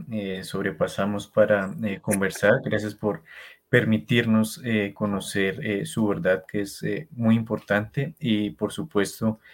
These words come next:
eh, ya que lo menciono, pues, nuestras redes están acá disponibles para, eh, hacer esta presentación de, mm, eh, estos, eh, tomos y libros que usted,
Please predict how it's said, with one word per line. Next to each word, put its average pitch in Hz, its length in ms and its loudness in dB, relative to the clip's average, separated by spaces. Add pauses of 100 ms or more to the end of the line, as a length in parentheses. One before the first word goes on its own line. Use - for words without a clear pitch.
(200)
eh, 98 380 -2 (140)
ya 95 140 0
que 107 100 -4
lo 104 100 2
menciono, 98 400 -4
pues, - 300 -6
nuestras 101 400 2
redes 104 260 4
están 98 360 0
acá 101 340 0 (340)
disponibles 107 760 2
para, 98 500 2
eh, 95 140 -4
hacer 98 300 -2
esta 98 480 2
presentación 101 1000 0 (420)
de, 104 480 0
mm, 95 380 -6
eh, 95 260 -2
estos, 104 460 -2
eh, 98 300 0
tomos 107 440 4
y 101 120 -2
libros 101 380 0
que - 80 -6
usted, - 380 -2